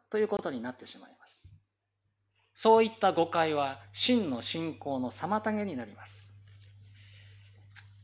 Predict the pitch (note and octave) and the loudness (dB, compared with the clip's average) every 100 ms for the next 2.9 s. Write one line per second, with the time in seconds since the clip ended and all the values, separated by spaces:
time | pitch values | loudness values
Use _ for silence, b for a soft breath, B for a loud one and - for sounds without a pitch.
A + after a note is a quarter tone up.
0 | - - - G3+ F#3 F#3 F3 E3+ D3 E3 | -20 -12 2 2 4 2 2 2 2 6
1 | D3+ B2 A#2 - - _ _ _ _ _ | 6 4 -4 -8 -18 _ _ _ _ _
2 | _ _ _ _ _ D3 - A#3 A3+ | _ _ _ _ _ -2 2 0 -2